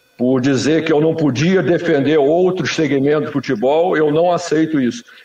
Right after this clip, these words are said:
Eu defendo o jogador, o treinador, o roupeiro, o preparador físico, o treinador de goleiro e o clube. Porque sem clube não adianta ninguém.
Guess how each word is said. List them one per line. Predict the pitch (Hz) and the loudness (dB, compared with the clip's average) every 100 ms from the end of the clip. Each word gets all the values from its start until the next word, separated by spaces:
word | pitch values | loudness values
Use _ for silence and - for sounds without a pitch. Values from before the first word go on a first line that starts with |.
| _ | _
Eu | 127 | -4
defendo | 123 131 170 160 | -2 -2 -2 -2
o | |
jogador, | 135 143 127 123 147 170 175 175 - _ | 0 0 2 0 0 0 0 -2 -6 _
o | 135 | -10
treinador, | 120 139 131 117 104 120 156 160 156 156 - _ _ _ - | -4 0 2 2 0 2 2 2 0 -4 -14 _ _ _ -6
o | 127 | -2
roupeiro, | 135 135 - 156 170 175 165 160 156 - | -2 -2 -2 0 2 2 2 0 -2 -8
o | - | -6
preparador | 131 135 123 113 110 | 0 2 2 0 -4
físico, | - 180 165 | -2 -2 0
o | |
treinador | 156 139 139 | 0 0 0
de | 120 | 0
goleiro | 120 117 143 180 185 180 - | 0 0 2 2 0 -2 -2
e | 240 | -2
o | 240 | 0
clube. | 214 220 208 139 85 - _ _ _ | 0 0 0 -2 -6 -12 _ _ _
Porque | _ 170 | _ -4
sem | - 214 214 | -2 -2 -2
clube | 202 269 269 | 0 0 0
não | 262 | 0
adianta | 254 247 262 269 | 0 0 0 0
ninguém. | 302 160 147 110 | 0 0 0 -2